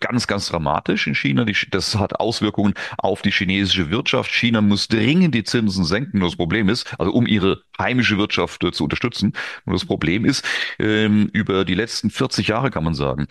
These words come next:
ist, äh, das Geld vom Westen aus den U S A nach China geflossen. Warum? Es war ein Free Lunch. Das Wachstum war sehr hoch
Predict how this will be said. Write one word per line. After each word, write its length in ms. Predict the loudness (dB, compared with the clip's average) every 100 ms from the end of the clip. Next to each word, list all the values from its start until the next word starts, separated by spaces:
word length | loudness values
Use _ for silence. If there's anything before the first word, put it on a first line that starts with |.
| -10 -4
ist, 300 | -4 -2 -2
äh, 160 | 0
das 200 | -2 -4
Geld 340 | 0 0 0 -4 -8
vom 480 | -6 -2 0 2 2
Westen 420 | 0 -2 0 0
aus 360 | 2 2 2
den 80 | 0
U 160 | 2 2
S 140 | 0
A 360 | -2 0 0 0
nach 460 | 0 2 0 -2 -2
China 360 | 0 2 2
geflossen. 500 | 0 -2 -2 -2 -2
Warum? 320 | 0 2 0 -2 -8 -6
Es 180 | -4 -2
war 120 | -2
ein 80 | 0
Free 220 | 0 0
Lunch. 340 | 2 0 0
Das 180 | 0 -2
Wachstum 460 | -2 -2 0 2 4
war 180 | 2 2
sehr 220 | 2 2
hoch 260 | 2 0